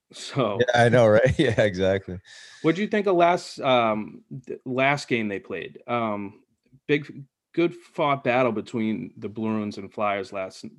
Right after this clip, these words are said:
Speaker 1: uh, Thursday. Yeah, Thursday.
Speaker 2: Yeah, I didn't actually see it, but I think it's the one the Flyers blew a lead, right? They, they,
Speaker 1: Yeah, they were
Speaker 2: old
Speaker 1: down by two.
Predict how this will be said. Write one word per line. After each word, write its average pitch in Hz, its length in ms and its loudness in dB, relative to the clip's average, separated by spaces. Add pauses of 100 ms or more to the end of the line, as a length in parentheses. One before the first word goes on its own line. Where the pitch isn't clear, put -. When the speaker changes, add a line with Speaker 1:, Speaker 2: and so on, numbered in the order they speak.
(100)
Speaker 1:
uh, 98 340 -6 (220)
Thursday. 175 580 -6
Yeah, 101 180 -6
Thursday. 110 500 -6 (1040)
Speaker 2:
Yeah, 123 500 4
I 107 60 -8
didn't 117 260 -2
actually 113 340 0
see - 280 -2
it, 117 180 0
but 110 120 2
I 107 80 8
think 123 160 0
it's 110 100 0
the 120 60 -4
one 117 100 2
the 107 80 2
Flyers 110 340 6
blew 110 220 0
a - 20 0
lead, 104 280 0
right? 101 260 4 (480)
They, 92 140 -16 (460)
they, 107 220 0
Speaker 1:
Yeah, 107 180 0
they 117 200 -2
were 113 320 0
Speaker 2:
old 107 220 -6
Speaker 1:
down 113 300 4
by 107 240 -4 (220)
two. 101 340 -6